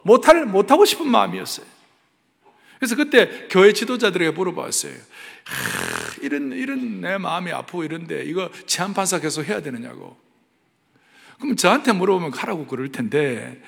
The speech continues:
그 당시에 교회 지도자들은 그런 거 왜 하느냐고, 그만두라고, 그런 거는 나쁜 사람들이나 하는 것이지 믿음 좋은 사람들이 하는 것이 아니라고, 이런 식으로 권면을 한 거예요. 균형이 안 잡혔죠.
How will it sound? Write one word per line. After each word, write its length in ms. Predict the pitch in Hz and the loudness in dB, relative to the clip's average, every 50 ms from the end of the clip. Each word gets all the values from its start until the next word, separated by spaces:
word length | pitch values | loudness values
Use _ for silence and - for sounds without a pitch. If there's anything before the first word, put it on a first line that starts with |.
| - - - - - - - - - _ _ _ _ _ _ | -20 -20 -20 -20 -20 -20 -20 -20 -20 _ _ _ _ _ _
그 100 | - - | -4 0
당시에 720 | 170 196 202 220 202 - - 226 208 190 170 175 170 156 - | 2 4 4 4 2 2 4 2 2 2 0 -4 -8 -10 -6
교회 200 | - 147 151 160 | -2 -2 -2 -2
지도자들은 720 | 156 - - 175 160 151 143 131 131 139 135 123 - - - | -4 -6 -8 -8 -6 -6 -8 -6 -6 -8 -8 -10 -12 -16 -6
그런 200 | - 277 302 285 | -6 -4 -2 -2
거 100 | - 170 | -2 -2
왜 140 | 120 143 180 | 0 0 0
하느냐고, 580 | 185 247 262 226 180 - - - 78 78 - - | 2 2 0 0 -4 -6 -10 -12 -12 -12 -12 -6
그만두라고, 1000 | - 170 190 240 269 277 330 349 311 226 135 - 73 76 87 90 101 98 - _ _ _ _ _ _ | -4 -2 0 0 2 2 0 0 0 -2 -4 -6 -6 -6 -6 -8 -10 -14 -16 _ _ _ _ _ _
그런 220 | _ - 294 262 254 | _ -6 -2 0 2
거는 340 | 254 240 233 202 180 - - - - - - | 2 2 2 0 -4 -6 -12 -18 -20 -20 -16
나쁜 320 | - - - - - 240 254 | -10 -10 -10 -6 -2 0 0
사람들이나 500 | 254 339 370 381 302 277 233 214 196 175 | 2 2 2 0 0 0 0 2 0 0
하는 220 | 151 165 165 165 | -2 -4 -6 -4
것이지 460 | 160 160 - - 151 143 143 180 165 | -4 -4 -4 -4 -6 -6 -2 -2 -2
믿음 320 | 135 151 247 247 311 277 233 | 0 0 -2 0 0 -2 0
좋은 200 | - 180 170 156 | 0 -2 -2 -2
사람들이 320 | - 170 156 151 151 139 | -4 -4 -4 -4 -4 -6
하는 240 | - - 180 185 190 | -4 -6 -6 -4 -4
것이 220 | 180 160 - 165 | -4 -4 -4 -6
아니라고, 460 | 147 - 104 123 143 151 160 156 147 | -8 -10 -10 -10 -10 -10 -10 -10 -8
이런 240 | 143 190 240 311 415 | -6 -4 -2 -2 0
식으로 280 | 403 - 370 415 415 392 | 0 4 6 6 6 6
권면을 400 | - - 175 165 170 180 190 185 | 4 0 -2 -2 -4 -8 -8 -8
한 120 | 175 151 | -10 -10
거예요. 160 | 147 147 - | -10 -12 -14
균형이 320 | - - 160 175 214 269 269 | -10 -8 -6 -4 -2 -4 -4
안 100 | - - | -4 -6
잡혔죠. 580 | - - - - 190 190 - - - - - | -10 -12 -8 -8 -10 -8 -8 -10 -12 -12 -14